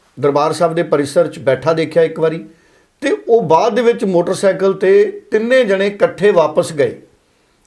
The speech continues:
ਇਹ ਵੀਡੀਓ ਤਸਵੀਰਾਂ ਬਿਕਰਮ ਸਿੰਘ ਮਜੀਠੀਆ ਨੇ ਜਾਰੀ ਕੀਤੀਆਂ। ਹੁਣ ਸਵਾਲ ਇਹ ਹੈ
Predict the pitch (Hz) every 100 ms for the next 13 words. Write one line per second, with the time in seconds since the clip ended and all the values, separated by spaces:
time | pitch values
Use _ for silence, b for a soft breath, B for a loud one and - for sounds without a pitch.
0 | _ _ 269 269 180 202 214 208 190 -
1 | 151 160 170 165 143 139 156 151 160 151
2 | 127 123 143 151 180 151 139 135 120 -
3 | - - b b b b b b b b
4 | - 262 247 - 170 156 233 254 160 165